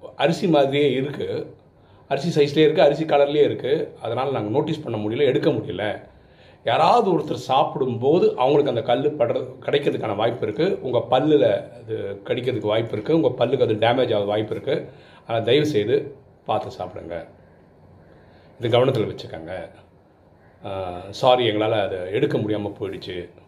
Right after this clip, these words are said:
அப்படின்னு ஒரு மன்னிப்பை முன்னாடியே கேட்கிறாரு, ஒரு டிஸ்க்ளைமர் கொடுத்துட்டாரு. இப்ப எல்லாருக்கும் முன்னாடி சாப்பாடு இருக்கு, எல்லாரும் சாப்பிட்றாங்க. முன்னாடி அந்த ஸ்மெல்லு, அந்த ஃப்ளேவரு, அந்த கலர், இதெல்லாம் பார்க்கும்போது அப்படியே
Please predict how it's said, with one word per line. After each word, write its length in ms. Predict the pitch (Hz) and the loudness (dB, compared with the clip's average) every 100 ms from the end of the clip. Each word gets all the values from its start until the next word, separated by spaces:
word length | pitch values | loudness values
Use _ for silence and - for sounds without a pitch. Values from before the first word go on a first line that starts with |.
| - - - | -20 -18 -4
அப்படின்னு 380 | 131 104 160 139 | -2 2 2 2
ஒரு 0 | |
மன்னிப்பை 340 | 135 147 147 | 2 2 0
முன்னாடியே 380 | 135 151 147 147 | 0 4 6 6
கேட்கிறாரு, 320 | 120 107 104 | 4 -2 -4
ஒரு 140 | 101 117 | -4 -4
டிஸ்க்ளைமர் 520 | 127 - 120 101 - | -6 0 0 0 -6
கொடுத்துட்டாரு. 380 | 113 110 101 - - _ _ _ _ _ - - | -8 -8 -10 -12 -20 _ _ _ _ _ -16 -2
இப்ப 160 | - | 6
எல்லாருக்கும் 500 | 170 170 170 165 151 | 8 8 6 4 2
முன்னாடி 100 | 151 | 0
சாப்பாடு 340 | 151 139 143 120 | 0 0 2 0
இருக்கு, 180 | 107 131 | 0 -2
எல்லாரும் 720 | 120 123 127 117 98 92 98 - | 0 2 2 0 -2 -4 -10 -2
சாப்பிட்றாங்க. 420 | 104 - 90 78 - _ _ _ - - _ - - - - - - - - | -2 -2 -10 -12 -18 _ _ _ -20 -20 _ -20 -20 -20 -20 -20 -20 -20 -4
முன்னாடி 400 | 135 160 147 151 | 4 6 8 6
அந்த 200 | 123 110 | 4 0
ஸ்மெல்லு, 920 | - - 107 113 107 98 95 92 - - _ _ - | -6 -6 -4 -2 -2 -2 -4 -6 -10 -16 _ _ -10
அந்த 180 | 90 - | -8 -8
ஃப்ளேவரு, 840 | - 107 117 104 95 92 92 95 | -2 2 4 2 0 -4 -4 -6
அந்த 160 | 98 95 | -8 -10
கலர், 440 | - 110 120 110 | -6 0 2 2
இதெல்லாம் 280 | 98 117 117 | 2 -2 -2
பார்க்கும்போது 440 | 113 113 107 117 | -6 -8 -6 -6
அப்படியே 280 | 110 147 151 | -6 -6 -8